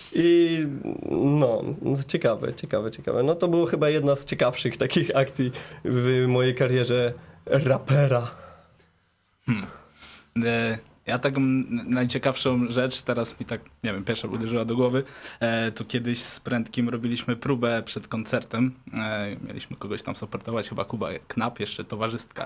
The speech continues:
Speaker 2: towarzyska istniała wtedy, ale widzieliśmy, no, byliśmy w klubie trochę szybciej, a n-, na piętrze odbywał się Panieński i trenowaliśmy akurat, e, próbowaliśmy na scenie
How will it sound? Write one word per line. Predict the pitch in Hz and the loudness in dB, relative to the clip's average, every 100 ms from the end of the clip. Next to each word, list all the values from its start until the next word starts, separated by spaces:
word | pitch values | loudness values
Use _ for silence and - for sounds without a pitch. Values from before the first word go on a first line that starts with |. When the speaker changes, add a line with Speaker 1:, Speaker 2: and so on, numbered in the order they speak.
| - | -4
Speaker 2:
towarzyska | 127 117 117 120 - | 0 2 2 0 0
istniała | 113 - - 120 113 110 | -2 -2 -2 0 2 2
wtedy, | - 113 160 - - - - - _ | 2 2 2 0 -10 -10 -10 -16 _
ale | 117 113 117 113 | 0 0 0 -2
widzieliśmy, | 120 127 135 143 127 120 - | 0 0 0 2 2 0 -2
no, | 160 | -4
byliśmy | 131 127 135 | 0 0 0
w | 120 | -2
klubie | 139 123 120 | 0 0 0
trochę | 110 117 | -2 -2
szybciej, | - 131 - 180 202 - - _ | 0 0 2 2 0 -6 -20 _
a | - 226 - - | 0 2 0 -2
n-, | 113 - | -4 -4
na | 113 | -2
piętrze | 147 156 - 160 147 | 0 0 0 0 0
odbywał | 131 123 127 127 127 | -2 0 0 2 2
się | 120 117 | 0 0
Panieński | 123 127 131 98 - - 107 - | 2 2 2 -2 -6 -8 -8 -6
i | 104 107 107 - - _ | -6 -4 -4 -6 -12 _
trenowaliśmy | - 123 127 127 131 - 139 | 0 2 4 2 0 0 0
akurat, | 127 127 127 127 | 0 0 0 -2
e, | 113 | -4
próbowaliśmy | - 123 123 123 - | -2 0 2 2 2
na | 123 | 0
scenie | 120 - 123 123 | 0 0 2 2